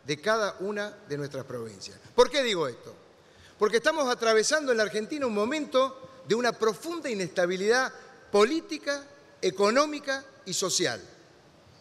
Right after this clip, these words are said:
El cincuenta por ciento de los trabajadores en toda la Argentina está en negro, de manera informal. Así son,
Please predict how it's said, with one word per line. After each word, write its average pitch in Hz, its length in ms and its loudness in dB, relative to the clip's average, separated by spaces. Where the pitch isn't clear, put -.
El 240 200 6
cincuenta 302 640 0
por 233 160 -2
ciento 302 340 -2
de 202 80 2
los 180 140 0
trabajadores 196 720 0
en 202 140 -6
toda 302 180 4
la 233 60 0
Argentina 196 640 -4
está 240 180 0
en 240 100 -2
negro, 139 360 -2
de 190 200 2
manera 240 260 0
informal. 214 480 2
Así 180 280 0
son, 277 380 2